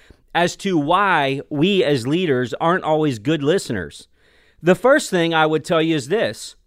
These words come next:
Sometimes as leaders, it's difficult to put aside our own self-interest.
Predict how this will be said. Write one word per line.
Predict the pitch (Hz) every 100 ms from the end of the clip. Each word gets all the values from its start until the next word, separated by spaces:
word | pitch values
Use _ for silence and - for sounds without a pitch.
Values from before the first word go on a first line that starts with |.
| _ _ _
Sometimes | - 214 247 254 226 160
as | 180 139
leaders, | 160 226 165 135
it's | 175 135
difficult | 120 208 190 151 151 139
to | 151
put | 165 151
aside | - 170 170 151
our | 139
own | 160 170 156
self-interest. | - 147 135 - 165 175 143 113 -